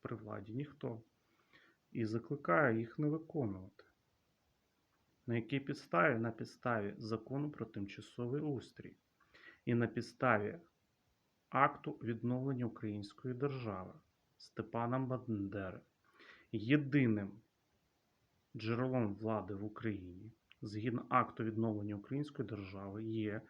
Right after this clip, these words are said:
ідеолог українського націоналізму, а не президент фейкового утворення Республіки Україна.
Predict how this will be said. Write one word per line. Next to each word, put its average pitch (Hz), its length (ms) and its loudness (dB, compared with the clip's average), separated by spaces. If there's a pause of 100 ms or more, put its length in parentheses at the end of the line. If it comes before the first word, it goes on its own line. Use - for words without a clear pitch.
(260)
ідеолог 104 720 2
українського 113 680 -2
націоналізму, 120 880 0
а 123 180 4
не 110 260 2 (500)
президент 117 640 2 (140)
фейкового 113 480 2
утворення 120 640 0
Республіки 110 840 -4
Україна. 135 680 0